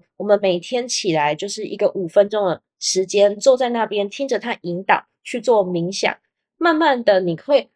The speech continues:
让你自己更容易去觉察你自己的情绪，不会让自己太快就把这个情绪直接释放出来，而影响到你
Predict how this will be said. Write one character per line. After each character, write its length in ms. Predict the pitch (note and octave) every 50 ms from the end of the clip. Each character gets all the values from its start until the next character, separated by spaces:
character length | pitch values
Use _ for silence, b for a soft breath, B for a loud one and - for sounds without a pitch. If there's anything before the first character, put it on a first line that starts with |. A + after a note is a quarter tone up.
| _
让 300 | - D#4 E4+ D4 B3+ A3
你 100 | G3+ F3+
自 140 | F3+ - C4
己 160 | A#3 - F3
更 220 | E3 - B3 A#3+ A3
容 180 | G3+ F3+ F#3+
易 40 | G3
去 200 | - B3+ A#3+ A3+ _ _
觉 300 | _ - F#3+ F#3+ F#3 G#3+
察 240 | A3 - - G3 G3
你 140 | F#3 E3 D#3
自 100 | - G#3+
己 80 | A3
的 140 | G3+ D#3+ C#3+
情 380 | - - - - F3+ E3 E3 E3+
绪， 360 | E3+ - - A#3+ G3+ D#3+ b b b b b b
不 100 | - A3
会 120 | A#3+ D4 D4
让 200 | D4 D#4+ D4+ C#4
自 100 | C#4+ D4+
己 120 | C4+ G#3
太 200 | G#3 - - C4
快 220 | - - C4 C4 A#3
就 100 | C4+ B3+
把 140 | A3 G3
这 100 | D#3 -
个 100 | G#3+ G#3+
情 260 | G#3 - - F#3 F3 F#3+
绪 180 | - A#3+ A3+
直 120 | G#3 - F3
接 120 | F3 G3
释 220 | G3 - - B3+
放 200 | A3+ - A#3 G3+
出 160 | G3 - A3 G#3
来， 120 | F3+ E3 - -
而 180 | - F3 - -
影 200 | - G#3 G3+ A#3
响 240 | A#3 C4+ G#3 D#3+ E3
到 160 | F3 A3 G#3
你 280 | F#3+ F3+ F3+ D#3+ -